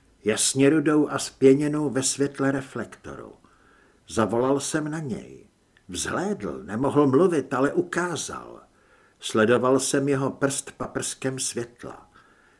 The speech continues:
Ve stínech se skrývala obrovská věc, dvě masivní paže sevřely zdánlivě malý objekt.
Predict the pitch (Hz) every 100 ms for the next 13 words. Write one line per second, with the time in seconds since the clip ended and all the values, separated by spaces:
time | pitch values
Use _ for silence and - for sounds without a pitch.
0 | _ - 104 - 127 127 131 135 - 139
1 | - 127 143 143 151 156 - 139 120 160
2 | - - 143 156 127 156 139 - - 90
3 | 113 117 123 - 135 135 143 131 131 123
4 | 131 - 131 123 135 147 - - 117 135
5 | 139 131 147 117 123 127 147 - 123 98
6 | 101 - - -